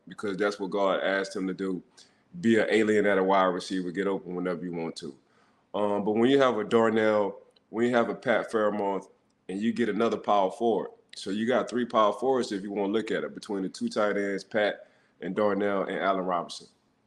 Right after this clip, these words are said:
So by the end of the day, pretty much everybody can get open whenever they want to. So that's exactly how I look at A R when it comes down to that position, um, and how unique. It's gonna be interesting to see what Matt Canada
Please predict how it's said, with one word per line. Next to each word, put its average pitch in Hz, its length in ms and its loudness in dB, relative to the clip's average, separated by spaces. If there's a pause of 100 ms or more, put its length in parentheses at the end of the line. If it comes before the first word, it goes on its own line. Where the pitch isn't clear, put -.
(140)
So 98 400 -4 (380)
by 117 160 4
the 120 60 4
end 135 120 2
of 123 60 2
the 113 60 0
day, 120 180 4
pretty 117 240 0
much 113 240 2
everybody 101 400 2
can 95 140 -8
get 95 120 -8
open 92 300 -4 (260)
whenever 95 340 -4
they 92 80 -2
want 87 260 -6
to. 87 140 -12
So 101 160 -10
that's 131 180 2
exactly 117 400 2
how 107 140 2
I - 20 0
look 104 220 -2
at 98 320 -4 (480)
A 110 180 2
R 107 260 6
when 110 140 -2
it 110 100 -4
comes 113 280 0
down 107 240 2
to 107 100 -10
that 98 200 -2
position, 95 520 -6 (560)
um, 82 360 -10 (680)
and 113 160 -2
how 123 140 2
unique. 117 720 -2
It's 131 160 -4
gonna 117 180 -2
be 110 140 -4
interesting 117 360 -4
to 101 60 -8
see - 160 -8
what 98 180 -8
Matt 95 240 -4
Canada 98 420 -6